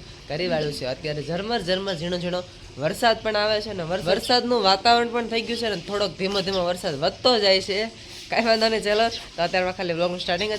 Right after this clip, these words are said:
કરું છું. પછી આગળ મેળા, તો કન્ટિન્યુ વ્લોગમાં બધાય બન્યા રહેજો. બીજા દિવસમાં તમારા બધાનું હાર્દિક સ્વાગત છે. હર હર મહાદેવ. કેમ છો બધાય? મજામાં જ હશો ને? હું પણ ખૂબ જ મજામાં છું. અને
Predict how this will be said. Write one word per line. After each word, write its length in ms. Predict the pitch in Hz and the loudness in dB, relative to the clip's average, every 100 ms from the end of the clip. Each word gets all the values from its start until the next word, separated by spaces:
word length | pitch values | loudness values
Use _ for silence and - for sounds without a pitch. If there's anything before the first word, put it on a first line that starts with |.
| 208 | -2
કરું 200 | 214 220 | 0 0
છું. 200 | 233 226 | -2 -2
પછી 240 | 202 202 | -2 2
આગળ 260 | 180 175 185 | 2 4 4
મેળા, 360 | 180 220 175 147 - - 147 | 6 6 6 4 -8 -10 -8
તો 60 | |
કન્ટિન્યુ 500 | - 190 240 269 269 | 0 0 2 4 6
વ્લોગમાં 300 | 247 247 202 | 6 6 4
બધાય 180 | 165 190 - - | 2 0 -2 -8
બન્યા 360 | 139 165 170 139 | -4 0 2 0
રહેજો. 260 | 123 120 127 135 - - - - - _ _ _ _ _ _ - - - - - - - - 156 | -2 -4 -8 -10 -16 -18 -16 -18 -18 _ _ _ _ _ _ -20 -18 -18 -18 -20 -20 -18 -16 -6
બીજા 340 | 190 190 233 | -4 4 4
દિવસમાં 460 | 208 202 208 214 190 | 4 0 0 -2 -2
તમારા 300 | 196 208 185 | 2 4 4
બધાનું 400 | 165 165 196 254 - - | 2 2 0 -4 -12 2
હાર્દિક 360 | 180 226 240 - | 4 4 2 0
સ્વાગત 400 | 175 151 151 147 | 0 0 0 -2
છે. 160 | 147 | -4
હર 440 | 131 - - 135 131 | -6 -8 -8 -6 0
હર 240 | 151 269 | 2 2
મહાદેવ. 520 | 262 247 233 208 185 | 4 4 4 2 -2
કેમ 340 | - 151 175 175 | -2 -2 -2 -4
છો 200 | 202 196 | -6 -2
બધાય? 260 | 180 156 135 | 0 0 -2
મજામાં 360 | 143 185 240 226 | 0 2 2 2
જ 40 | |
હશો 220 | 240 262 | 2 0
ને? 80 | 240 | -4
હું 180 | 165 151 | -6 -4
પણ 100 | 165 | -4
ખૂબ 260 | - 175 | -2 0
જ 100 | 180 | 0
મજામાં 460 | 165 175 202 190 151 | 0 4 4 4 -2
છું. 220 | - 131 - - - - | -4 -10 -10 -16 -14 -8
અને 160 | 170 | -6